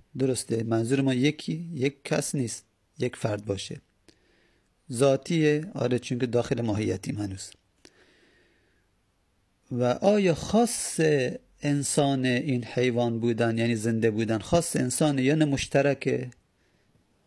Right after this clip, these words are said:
ما حیوانات هم داریم، موجود زنده هن دیگه. پس خاص انسان نیست، مشترکه.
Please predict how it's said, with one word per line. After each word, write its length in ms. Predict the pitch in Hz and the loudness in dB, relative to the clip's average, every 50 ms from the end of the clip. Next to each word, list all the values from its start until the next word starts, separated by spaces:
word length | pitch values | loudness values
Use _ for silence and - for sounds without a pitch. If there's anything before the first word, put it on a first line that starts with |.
| - | -10
ما 460 | - 123 120 120 123 131 127 127 - - | -6 -4 -2 0 0 0 0 0 -2 -2
حیوانات 600 | - - 123 123 120 123 123 123 143 147 - - 139 | 0 0 2 2 2 2 2 4 2 2 2 0 -2
هم 160 | 123 120 120 | -4 -2 0
داریم، 440 | 120 117 113 113 113 113 120 127 127 | 0 0 0 0 -2 -4 -6 -8 -8
موجود 360 | 127 117 110 107 120 113 110 | -6 -4 -4 -2 -2 -2 -2
زنده 420 | 110 104 104 104 101 104 104 104 101 | -2 -2 -2 -2 -2 -2 -2 -4 -4
هن 60 | 95 | -4
دیگه. 360 | 95 98 98 95 98 98 95 - _ _ _ _ _ _ _ _ _ _ _ | -4 -6 -6 -8 -8 -12 -14 -16 _ _ _ _ _ _ _ _ _ _ _
پس 180 | - 110 - - | -8 -6 -4 -2
خاص 320 | - 131 123 - - - | 0 0 0 0 0 -2
انسان 440 | 123 123 120 117 - 165 165 156 135 | -2 -2 -2 -2 0 0 2 2 0
نیست، 260 | 120 104 - - - | -2 -4 -6 -6 -6
مشترکه. 600 | 117 107 - - - 117 110 104 - - - 101 | -6 -6 -4 -4 -2 -2 -2 -4 -4 -6 -12 -12